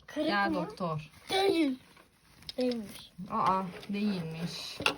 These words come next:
Speaker 2: Mucizevi bir şey.
Speaker 1: Ama birkaç günlük bizde kalması lazım.
Speaker 2: Veterinerde mi kalacak?
Speaker 1: Evet, serum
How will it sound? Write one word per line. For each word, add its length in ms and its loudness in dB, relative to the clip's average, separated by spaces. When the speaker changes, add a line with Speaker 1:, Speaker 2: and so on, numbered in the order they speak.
Speaker 2:
Mucizevi 680 2
bir 100 6
şey. 300 -4
Speaker 1:
Ama 320 12
birkaç 560 6
günlük 560 2
bizde 320 12
kalması 720 2
lazım. 340 -6
Speaker 2:
Veterinerde 640 2
mi 120 -6
kalacak? 800 4
Speaker 1:
Evet, 260 10
serum 320 4